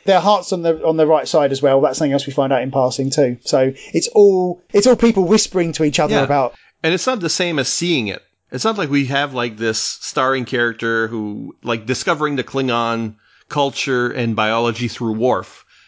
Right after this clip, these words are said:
Speaker 2: or the Trill through Dax, or whatever. It's not like that. It's just people, like, throwing out these things, and, and you're wondering, do they have, like, a book somewhere that,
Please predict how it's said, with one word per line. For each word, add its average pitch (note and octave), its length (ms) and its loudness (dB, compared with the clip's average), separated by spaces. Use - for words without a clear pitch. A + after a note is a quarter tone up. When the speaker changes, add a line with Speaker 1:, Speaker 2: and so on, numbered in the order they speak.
Speaker 2:
or A#2 200 0
the A2 100 -2
Trill B2 380 0
through A2+ 320 -4
Dax, A2+ 420 -2
or G2+ 200 -8
whatever. A2+ 480 -2
It's - 160 -6
not C#3 160 -2
like D3 200 -2
that. G2 260 -10
It's C3+ 160 -2
just G#3 220 -4
people, D3 300 -2
like, A#2 220 -4
throwing C#3+ 400 -2
out B2+ 320 -4
these A2 240 -8
things, B2 380 -4
and, G#2 160 -4
and C3 140 0
you're C#3 120 4
wondering, C3+ 720 -4
do A#2 80 -12
they C3+ 140 0
have, G#3 180 -2
like, C3+ 140 -4
a A2+ 40 -2
book A2+ 320 -6
somewhere C#3+ 460 -4
that, A2 160 -4